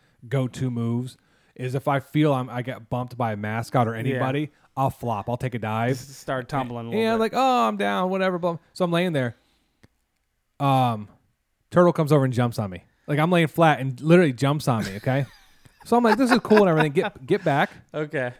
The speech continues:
Speaker 1: Got two for you. So the mascot,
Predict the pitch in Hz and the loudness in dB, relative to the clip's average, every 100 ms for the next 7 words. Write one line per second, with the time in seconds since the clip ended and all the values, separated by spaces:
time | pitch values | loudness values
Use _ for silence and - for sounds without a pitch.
0 | _ 156 - - 214 - 120 95 - _ | _ -4 -2 -4 -4 -2 -4 -4 -12 _
1 | _ _ _ _ _ _ _ _ _ - | _ _ _ _ _ _ _ _ _ 2
2 | 175 147 170 185 - 170 - | 2 2 0 0 0 0 -2